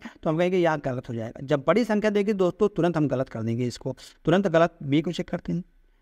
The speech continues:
गुणा और भागे को, जहाँ गुणा दिया गया, वहाँ भागे लिख देंगे, इस प्रकार से हम करेंगे। जब दोस्तों हम इसको सॉल्व करेंगे, यहाँ से सात भागटे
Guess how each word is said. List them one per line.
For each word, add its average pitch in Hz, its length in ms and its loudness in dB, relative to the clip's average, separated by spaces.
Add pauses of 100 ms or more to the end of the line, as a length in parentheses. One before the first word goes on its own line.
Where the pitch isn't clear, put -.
(140)
गुणा 208 380 4
और 202 200 4
भागे 131 340 -4
को, 131 200 -16 (280)
जहाँ 165 200 2
गुणा 147 200 2
दिया 185 200 2
गया, 220 120 0
वहाँ 170 220 2
भागे 123 260 -2
लिख 175 140 0
देंगे, 185 320 0 (260)
इस 180 140 2
प्रकार 139 300 -2
से - 120 -12
हम 147 220 -4
करेंगे। 110 320 -10 (360)
जब 262 180 4
दोस्तों 269 300 2
हम 240 120 4
इसको 254 200 0
सॉल्व 208 300 0
करेंगे, 196 240 2
यहाँ 185 140 2
से 208 140 -10
सात 175 360 0
भागटे 175 500 -2